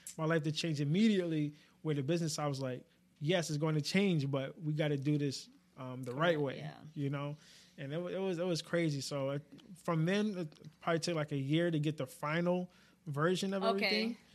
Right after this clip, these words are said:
Speaker 1: And then
Speaker 2: Okay.
Speaker 1: that's when I started doing the whole business side of, like, copyrights and you, you know, all that good stuff.
Speaker 2: So that whole year span of, like, just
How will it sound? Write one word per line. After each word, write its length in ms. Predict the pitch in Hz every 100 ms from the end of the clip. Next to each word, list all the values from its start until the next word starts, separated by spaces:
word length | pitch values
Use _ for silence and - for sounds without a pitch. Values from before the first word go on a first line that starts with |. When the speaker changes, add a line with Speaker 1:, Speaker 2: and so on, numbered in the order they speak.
| - -
Speaker 1:
And 120 | 156
then 60 | 156
Speaker 2:
Okay. 80 | 156
Speaker 1:
that's 160 | 156 165
when 60 | 156
I 60 |
started 440 | 147 160 151 143 147
doing 180 | 147 143
the 80 |
whole 160 | 135 139
business 360 | 131 139 135 -
side 220 | 143 131
of, 100 | 123
like, 220 | 123 123
copyrights 760 | - 185 185 180 175 170 165 156
and 200 | 143 143
you, 80 | 165
you 200 | 156 175
know, 100 | 139
all 80 | 123
that 180 | 117 117
good 120 | 120
stuff. 200 | - - -
Speaker 2:
So 140 | -
that 200 | 254 247
whole 280 | 240 262 262
year 360 | 220 202 247 240
span 540 | - - 202 190 180
of, 140 | 180 165 170
like, 300 | 190 185 -
just 340 | 196 180 -